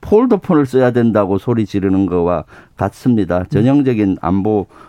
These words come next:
Speaker 1: 포퓰리즘으로 보고요.
Speaker 2: 네.
Speaker 1: 실제 현실성이 저, 거의 없습니다. 그래서 저는 심히 우려하고 있습니다.
Speaker 2: 네. 과거로 돌아가자, 뭐, 그렇게 얘기할 수는 있는데 그게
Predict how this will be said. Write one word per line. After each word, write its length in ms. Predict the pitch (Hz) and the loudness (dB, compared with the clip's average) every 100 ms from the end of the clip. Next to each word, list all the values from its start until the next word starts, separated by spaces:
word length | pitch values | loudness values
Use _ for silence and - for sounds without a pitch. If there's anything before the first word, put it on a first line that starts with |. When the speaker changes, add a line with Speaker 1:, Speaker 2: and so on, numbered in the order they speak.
| _ - | _ -8
Speaker 1:
포퓰리즘으로 1080 | 107 - - 120 120 113 98 110 101 107 | -8 -8 -8 -4 0 -2 -2 0 0 0
보고요. 480 | 110 92 98 90 87 - | -2 -2 0 -2 -2 -6
Speaker 2:
네. 160 | 151 127 | -6 -8
Speaker 1:
실제 400 | - 165 156 180 | -6 -6 -4 -4
현실성이 1120 | 135 180 190 220 202 190 180 - 170 143 120 101 | -2 -2 0 0 0 -2 -6 -4 0 2 2 -2
저, 180 | - 131 - - _ - | 0 0 0 -14 _ -4
거의 260 | 127 175 170 | 0 2 2
없습니다. 720 | 110 - 139 127 98 107 101 _ | 0 -2 0 0 0 -4 -6 _
그래서 260 | 135 143 131 | -2 -2 -2
저는 400 | 123 131 127 120 - - | -2 0 0 -2 -6 -20
심히 400 | - - 208 156 | -8 -2 0 2
우려하고 680 | 107 110 120 107 98 113 104 | 0 -2 0 0 -2 -4 -4
있습니다. 480 | 80 - 85 135 139 | -6 -8 -6 -2 -2
Speaker 2:
네. 220 | 147 202 - - - | -2 -6 -14 -20 -14
과거로 600 | 127 151 202 208 208 170 | -6 -2 0 0 0 -2
돌아가자, 720 | 139 156 185 196 196 180 180 | -2 -2 0 -2 -2 -2 -2
뭐, 200 | 151 165 | 0 -2
그렇게 520 | - 196 233 - 247 | 0 0 0 -2 0
얘기할 320 | 190 180 226 | 0 0 0
수는 300 | 202 254 226 | -2 0 0
있는데 320 | 185 185 185 165 | 0 0 -2 -4
그게 360 | - 170 277 | -6 -4 -4